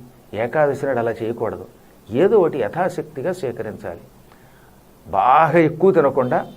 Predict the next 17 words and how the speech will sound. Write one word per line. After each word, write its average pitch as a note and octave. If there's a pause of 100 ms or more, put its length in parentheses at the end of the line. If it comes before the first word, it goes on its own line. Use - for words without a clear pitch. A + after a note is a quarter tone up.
(140)
అన్నము G#3
తినకుండా C#3+ (200)
కొంచెం C#3
పండు B2+
కానీ, A#2 (560)
ఏదో D3
ఇంత C#3+
ప్రసాదం C3
చేసుకోవడం A#2
కానీ, G#2+ (800)
పాలు C3
కానీ, A#2+ (840)
లఘువుగా D#3+ (320)
శరీరం F#3+
పడిపోకుండా F#3
ఉండడానికి F3
సేకరించండి. C3